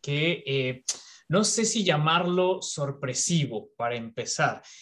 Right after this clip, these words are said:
y, y este es, eh, básicamente el título que, que nos convoca, es si las protestas en Cuba son o no un estallido social,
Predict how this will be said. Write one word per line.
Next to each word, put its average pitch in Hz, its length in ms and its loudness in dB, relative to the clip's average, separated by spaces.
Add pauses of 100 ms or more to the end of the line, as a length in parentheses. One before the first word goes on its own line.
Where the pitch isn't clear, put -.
(120)
y, 135 120 -4
y 143 260 0
este 170 540 4
es, 165 200 -2
eh, 139 120 -2
básicamente 151 920 0
el 139 160 -2
título 170 800 0
que, 139 280 -4
que 147 120 -4
nos 135 220 -4
convoca, 151 540 0
es 143 400 -2
si - 200 -6
las 135 220 -2
protestas 165 720 -6
en 147 180 -4
Cuba 185 240 0
son 214 320 2
o 208 80 2
no 190 300 2
un 175 180 0
estallido 165 480 0
social, 156 480 -2